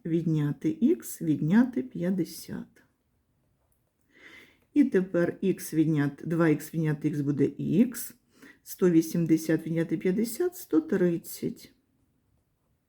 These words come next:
І переносимо сто тридцять в праву частину, змінивши знак на протилежний. Отримаємо п'ятдесят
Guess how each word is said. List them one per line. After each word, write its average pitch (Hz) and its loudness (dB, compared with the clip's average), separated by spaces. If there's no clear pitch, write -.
І 233 6
переносимо 165 0
сто 170 -4
тридцять 160 -2
в - -20
праву 139 -2
частину, 339 -6
змінивши 156 0
знак 247 0
на 247 0
протилежний. 143 -4
Отримаємо 339 -2
п'ятдесят 175 -2